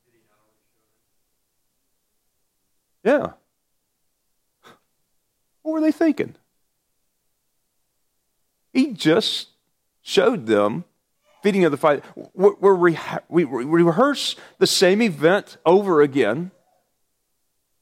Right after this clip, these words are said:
They knew what little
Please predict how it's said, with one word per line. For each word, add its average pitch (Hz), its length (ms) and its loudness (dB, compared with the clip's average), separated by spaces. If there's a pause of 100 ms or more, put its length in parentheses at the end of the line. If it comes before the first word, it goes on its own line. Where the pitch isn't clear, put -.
(140)
They 180 120 4
knew 190 420 2
what 139 440 0 (720)
little 147 520 2